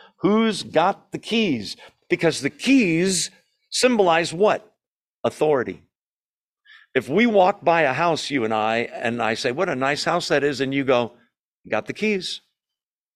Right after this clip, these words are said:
That means you have the authority to open the door or to lock the door, to let someone in or to keep someone out.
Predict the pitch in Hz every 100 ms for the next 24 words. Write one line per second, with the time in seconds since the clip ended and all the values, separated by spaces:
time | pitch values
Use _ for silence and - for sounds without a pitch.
0 | _ _ _ _ _ 208 220 202 151 262
1 | 214 131 131 123 190 220 151 139 147 135
2 | - 135 139 208 226 - 131 139 165 214
3 | - 185 127 95 - - - - 156 165
4 | - 175 156 151 208 175 127 151 - -
5 | 143 143 170 220